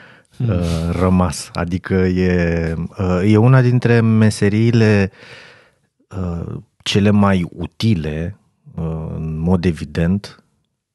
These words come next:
Speaker 2: și obișnuia să fie și o meserie de vocație. A rămas o meserie de vocație pentru anumite specialități,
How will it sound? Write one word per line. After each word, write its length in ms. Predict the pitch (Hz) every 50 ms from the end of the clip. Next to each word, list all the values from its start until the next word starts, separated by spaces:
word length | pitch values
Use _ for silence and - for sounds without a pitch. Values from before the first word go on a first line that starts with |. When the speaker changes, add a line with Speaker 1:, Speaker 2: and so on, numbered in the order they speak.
| _ _ _
Speaker 2:
și 1200 | - - - - - - - - - - 104 104 104 104 104 101 101 101 98 98 98 98 98 - - _ _ _ _ _ _ -
obișnuia 540 | 131 131 117 117 113 113 117 120 131 143
să 140 | 147 - 139
fie 200 | 120 - 135 135
și 100 | 120 -
o 40 | 120
meserie 460 | 113 117 113 107 - 117 113 123 131
de 100 | 110 107
vocație. 880 | 107 95 104 104 - - - 95 80 - - - 78 78 80 92 107 - _ _ _ _ _ _ - - - - _ _ _ _ _ _ _ _ _ _ _ _
A 320 | - - - 98 98 98 98
rămas 640 | 92 95 98 95 104 104 104 107 120 139 143 117 -
o 60 | 117
meserie 420 | 107 101 98 - - 98 104 107
de 120 | 101 92 98
vocație 1000 | 90 90 90 85 - 101 95 98 95 - - - 95 92 92 90 87 87 85 82
pentru 640 | - - 101 98 95 92 85 - 90 92 90 87 87
anumite 640 | 90 90 92 92 101 98 - - 90 87 87 85 85
specialități, 1000 | - - - - 87 - - 87 85 78 76 76 - - 107 - - - - -